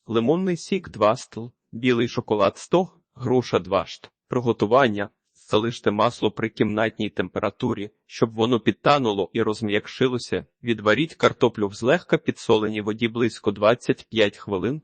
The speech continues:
Коли він буде готовий, вийміть картоплю з води і дайте їй охолонути, потім очистіть і розімніть виделкою. Змастіть велику прямокутну форму і злегка посипте її панірувальними сухарями або борошном.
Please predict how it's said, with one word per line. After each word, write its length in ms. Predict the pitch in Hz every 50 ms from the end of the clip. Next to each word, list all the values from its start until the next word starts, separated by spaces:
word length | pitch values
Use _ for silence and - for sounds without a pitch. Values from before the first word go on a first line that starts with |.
| _ _
Коли 260 | _ - 117 117 113
він 200 | 107 120 135 139
буде 240 | 123 117 113 107 104
готовий, 580 | 104 101 104 - - 147 139 160 165 156 143 - _ _
вийміть 380 | - 113 110 110 107 104 101 -
картоплю 560 | - 110 104 - - 160 170 185 - 190 170
з 80 | 160 165
води 380 | 151 160 160 147 147 151 131 -
і 100 | 123 110
дайте 400 | 107 - 110 113 113 - - 107
їй 280 | 104 104 123 139 120 -
охолонути, 680 | - 113 - - 98 104 113 143 165 156 139 - 147 135
потім 440 | - - 110 117 - - 104 90 -
очистіть 720 | 104 - - - 107 - - - - 110 - - - _ _ _
і 100 | 123 120
розімніть 580 | 104 104 98 - 101 95 101 107 139 170 -
виделкою. 680 | - 110 107 107 113 113 123 117 - - 113 107 107 107 - _ _ _
Змастіть 560 | 135 - 123 131 127 - - - 196 180 -
велику 420 | 131 104 104 117 135 131 - -
прямокутну 640 | - - 117 117 113 107 - - 113 - - 113 107
форму 500 | - _ 104 104 107 107 101 104 - -
і 100 | - 113
злегка 460 | 107 - - 123 147 156 - - - 131
посипте 560 | - - - - - - 110 - _ - 104
її 260 | 104 107 101 98 95
панірувальними 920 | - _ - 117 120 117 113 110 104 98 107 135 165 170 165 156 139 123
сухарями 640 | 110 - - 110 - 110 104 127 165 190 190 185 175 -
або 280 | - 110 95 101 113 110
борошном. 680 | 107 104 101 95 87 90 - - - 85 82 - -